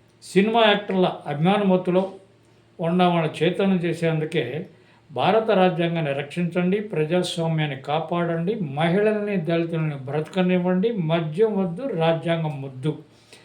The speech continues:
అనే అవగాహన కార్యక్రమాలు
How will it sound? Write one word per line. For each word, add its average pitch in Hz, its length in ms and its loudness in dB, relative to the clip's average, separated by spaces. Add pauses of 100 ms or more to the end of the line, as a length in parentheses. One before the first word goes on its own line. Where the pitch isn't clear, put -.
(380)
అనే 202 340 2 (1600)
అవగాహన 165 520 2
కార్యక్రమాలు 147 920 0